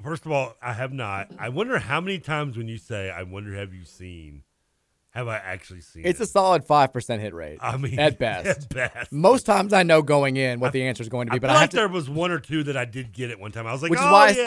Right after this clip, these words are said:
Speaker 2: have
Speaker 1: yeah."
Speaker 2: to say it like that. I
Speaker 1: Yeah.
Speaker 2: still have to preface it with that because I don't, I don't know for sure.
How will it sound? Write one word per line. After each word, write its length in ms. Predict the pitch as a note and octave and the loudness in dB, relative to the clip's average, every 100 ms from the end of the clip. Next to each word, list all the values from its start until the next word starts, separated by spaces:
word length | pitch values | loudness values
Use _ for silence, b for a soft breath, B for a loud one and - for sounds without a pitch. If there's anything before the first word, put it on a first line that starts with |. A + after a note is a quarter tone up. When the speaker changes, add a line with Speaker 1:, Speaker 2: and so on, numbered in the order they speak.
| G3+ | 6
Speaker 2:
have 100 | G3+ | 6
Speaker 1:
yeah." 60 | |
Speaker 2:
to 60 | F#3 | 2
say 120 | A#3+ | 2
it 20 | A3+ | 2
like 140 | B2 | 0
that. 140 | A2 | -2
I 40 | G#2+ | -6
Speaker 1:
Yeah. 40 | |
Speaker 2:
still 100 | - | 0
have 60 | D3 | 0
to 60 | - | 0
preface 340 | - E3 G2+ | 0 0 -2
it 80 | G2+ | -10
with 140 | G#2 | -8
that 260 | A2 G#2 F#2+ | -8 -8 -10
because 200 | A2 A#2 | -8 -2
I 80 | A#2 | -2
don't, 120 | B2 - | -2 -6
I 140 | B2 | -6
don't 180 | B2+ B2+ _ _ | -6 -6 _ _
know 240 | C3 B2 B2+ | -8 -4 -4
for 160 | C3 | -4
sure. 360 | - D3+ F#2 | -6 -6 -6